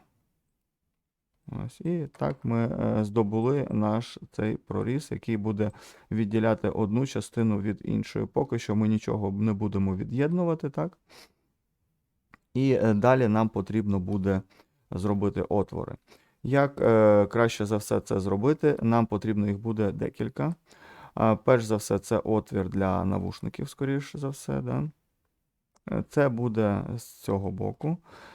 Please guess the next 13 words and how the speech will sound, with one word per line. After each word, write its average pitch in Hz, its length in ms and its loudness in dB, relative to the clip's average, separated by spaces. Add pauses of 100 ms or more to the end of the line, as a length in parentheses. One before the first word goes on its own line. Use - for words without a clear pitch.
(100)
І 147 160 0
щоб 131 300 -2
його 117 540 2
отримати, 143 560 0
ми 110 140 4
можемо 107 400 2
знову 104 220 -2
ж - 100 -18
таки, - 320 -8 (600)
а, 107 180 0
додати 117 520 2
вже 104 260 0
сюди, 101 460 -2